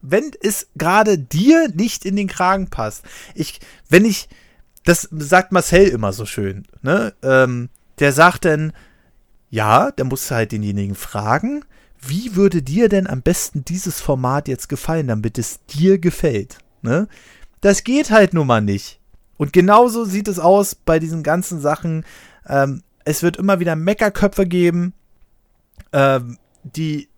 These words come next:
bei eins zu vielen, also eins ist in dem Fall Sony beziehungsweise,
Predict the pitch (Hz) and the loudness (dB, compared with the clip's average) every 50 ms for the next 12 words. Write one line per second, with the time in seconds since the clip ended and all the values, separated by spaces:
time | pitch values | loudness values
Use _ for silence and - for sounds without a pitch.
0 | _ _ _ _ _ _ _ _ _ _ _ _ _ - - - 127 151 151 147 | _ _ _ _ _ _ _ _ _ _ _ _ _ -20 -20 -2 2 2 2 2
1 | - 165 180 214 254 254 - - - - - - - - - - - 170 160 160 | 4 6 6 6 6 2 -2 -4 -8 -8 -10 -16 -12 -4 -4 0 2 4 4 2
2 | - - _ _ - - - - - 196 214 240 214 185 170 175 180 214 254 247 | 0 -2 _ _ -16 -14 -12 -8 -4 0 2 6 6 8 6 6 4 0 -6 -10
3 | 220 _ - 135 127 117 120 117 - - _ _ - 127 131 151 170 185 - - | -16 _ -8 -6 -6 -6 -6 -8 -10 -12 _ _ 0 2 4 4 2 0 -2 -6
4 | 139 131 - 120 120 120 117 113 - - 113 107 - - - 180 180 190 185 180 | -8 -8 -8 -8 -6 -8 -8 -8 -8 -10 -10 -10 -10 -8 -4 -2 -2 -2 -2 -4
5 | 175 170 160 160 131 - - 127 117 113 110 104 - 110 107 110 107 107 107 107 | -6 -6 -8 -10 -12 -10 -10 -8 -8 -8 -10 -8 -6 -6 -6 -6 -6 -6 -8 -8
6 | 107 | -8